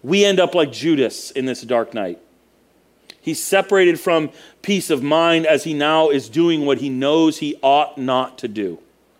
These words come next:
That's how you know you've gone pretty far. When you start doing things you know you shouldn't do and you do them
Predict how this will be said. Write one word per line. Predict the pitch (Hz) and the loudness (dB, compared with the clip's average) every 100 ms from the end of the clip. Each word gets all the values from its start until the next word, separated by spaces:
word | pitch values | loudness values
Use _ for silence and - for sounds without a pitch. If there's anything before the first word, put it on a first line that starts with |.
| _ _ _ _ _ | _ _ _ _ _
That's | - 156 175 - | -2 0 0 0
how | 202 | 2
you | 180 180 | 2 0
know | 175 170 | 0 2
you've | 165 156 139 - _ _ - | 2 0 -2 -6 _ _ -10
gone | 127 139 135 | -2 0 0
pretty | 127 135 120 | -2 -4 -4
far. | - 127 113 | -2 0 0
When | 117 | -2
you | 139 | -6
start | - 165 139 110 | -2 0 0 0
doing | 151 180 185 | 2 2 -2
things | - 165 156 | -4 -6 -6
you | 131 143 | -6 -4
know | 135 139 | -2 -2
you | 139 | -2
shouldn't | 131 - 147 135 113 | -6 -8 -8 -8 -4
do | 117 | -2
and | 113 | -2
you | 113 | -4
do | 107 135 | -4 -4
them | 139 131 | -2 -6